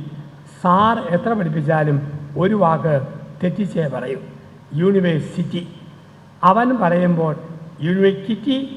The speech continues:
യൂണിവേഴ്സിറ്റി." സാർ കിള്ളി കിഴുക്കി നുള്ളി അടിച്ചു. അവൻ അലറിക്കൊണ്ട് പറഞ്ഞു, "യൂണിവേഴ്സിറ്റി, യൂണിവേഴ്സിറ്റി." സാർ അവൻ്റെ അപ്പനോട് പറഞ്ഞു,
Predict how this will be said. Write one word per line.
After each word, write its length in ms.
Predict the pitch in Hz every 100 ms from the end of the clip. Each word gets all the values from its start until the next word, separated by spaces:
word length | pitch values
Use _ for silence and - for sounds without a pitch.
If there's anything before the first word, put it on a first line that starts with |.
| - - - 160
യൂണിവേഴ്സിറ്റി." 720 | 180 175 160 - 202 170 - - - - - - -
സാർ 140 | 196 196 196
കിള്ളി 320 | 214 247 254 254 226
കിഴുക്കി 380 | 185 196 190 190 - 147
നുള്ളി 260 | 175 180 185 - -
അടിച്ചു. 280 | 180 151 - - - - - - 156
അവൻ 140 | 220 - -
അലറിക്കൊണ്ട് 440 | 185 226 262 262 214
പറഞ്ഞു, 180 | 165 147
"യൂണിവേഴ്സിറ്റി, 560 | 180 202 196 220 285 269 - - -
യൂണിവേഴ്സിറ്റി." 560 | 156 165 151 120 104 127 - - - - -
സാർ 320 | - 175 190 202 202 - -
അവൻ്റെ 200 | 165 175 156
അപ്പനോട് 340 | 165 196 202 147
പറഞ്ഞു, 240 | 131 139